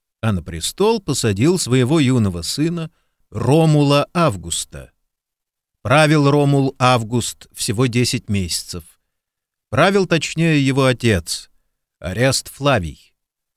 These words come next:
Ромул лишь сидел на императорском престоле и улыбался. В августе четыреста семьдесят шестого года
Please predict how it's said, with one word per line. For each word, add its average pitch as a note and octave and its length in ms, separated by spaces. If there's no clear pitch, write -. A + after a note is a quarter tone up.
Ромул F3 680
лишь C3 280
сидел B2+ 320
на A#2 160
императорском G2 680
престоле G3 720
и C#3 160
улыбался. D#2 800
В - 120
августе F#3 680
четыреста C#3+ 640
семьдесят A2+ 680
шестого G2+ 600
года E2+ 480